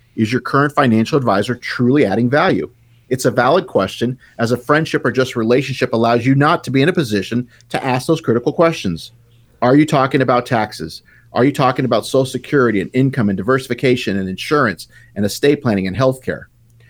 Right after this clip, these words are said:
Are you having those annual reviews? But hopefully it's more frequently than that. Is there detailed follow-up? Is there accountability? If you are, if all of that is happening, congratulations, because you've got a great relationship,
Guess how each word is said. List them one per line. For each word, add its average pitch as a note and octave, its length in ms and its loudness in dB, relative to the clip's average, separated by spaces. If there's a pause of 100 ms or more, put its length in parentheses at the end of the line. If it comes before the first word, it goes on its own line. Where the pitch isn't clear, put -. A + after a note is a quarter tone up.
(220)
Are A#2 160 2
you D#3+ 160 4
having C#3 320 2
those C#3+ 220 0
annual A#2+ 340 2
reviews? G2+ 480 -4 (200)
But A#2 100 -2
hopefully D3+ 360 2
it's A#2+ 120 -6
more A#2+ 160 2
frequently A2 500 -2
than G2 200 -2
that. E2 220 -8 (260)
Is C#3 200 4
there C#3 140 4
detailed B2 480 0
follow-up? F#2+ 400 -2 (500)
Is C3 240 2
there C3+ 160 4
accountability? G#2+ 840 0 (480)
If A#2 200 -2
you F#3 160 4
are, G#2+ 280 2
if A#2 140 -2
all A#2 180 4
of D3 100 2
that D3 120 4
is E3+ 100 -2
happening, G#2+ 480 -2 (200)
congratulations, B2 960 2
because A#2+ 320 -2
you've A#2 100 -2
got A2 160 2
a G2 60 -2
great B2+ 260 0
relationship, G#2+ 720 -2